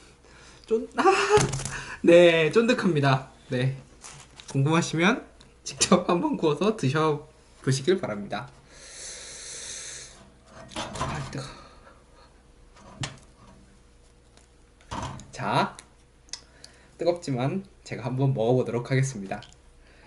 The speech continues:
저는 카야잼을 좋아해서요. 카야잼을 발라서, 이렇게 발라서, 물론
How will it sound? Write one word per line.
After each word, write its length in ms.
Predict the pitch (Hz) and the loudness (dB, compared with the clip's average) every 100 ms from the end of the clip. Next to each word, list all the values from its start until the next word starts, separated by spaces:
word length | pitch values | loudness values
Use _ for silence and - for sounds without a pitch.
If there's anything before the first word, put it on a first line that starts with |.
| - - - - - - _ | -20 -20 -20 -20 -20 -20 _
저는 260 | - 101 113 | -12 -10 -8
카야잼을 540 | - 226 220 214 156 | 0 2 4 4 2
좋아해서요. 520 | 127 98 95 - 117 135 - - - - - - _ - | 0 -4 -8 -10 -10 -10 -12 -16 -20 -20 -20 -20 _ -6
카야잼을 520 | 139 139 147 131 127 | -4 -4 -4 -4 -4
발라서, 720 | 120 104 104 - 175 208 - - - - _ - - - - _ _ - | -6 -8 -10 -6 -2 -2 -4 -18 -20 -20 _ -20 -20 -20 -20 _ _ -20
이렇게 240 | 98 - | -18 -18
발라서, 720 | - 98 101 98 98 131 135 - _ _ - - 127 | -12 -10 -10 -10 -6 -6 -8 -16 _ _ -20 -18 -4
물론 380 | 127 143 117 | 0 2 0